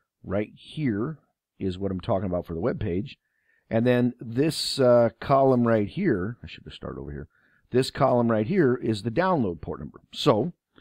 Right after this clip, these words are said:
let me show you what I'm talking about here.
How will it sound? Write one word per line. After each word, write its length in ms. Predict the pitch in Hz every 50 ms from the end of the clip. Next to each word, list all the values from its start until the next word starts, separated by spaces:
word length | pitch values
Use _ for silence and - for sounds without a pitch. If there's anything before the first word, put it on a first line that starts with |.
| _ _ _ _ _
let 100 | - 254
me 100 | 247 262
show 200 | 214 - - 196
you 160 | 170 160 151 135
what 220 | 131 135 143 - -
I'm 120 | 113 110
talking 340 | - - 151 143 135 - 98
about 300 | 76 73 80 80 82 78
here. 320 | 80 78 78 82 98 135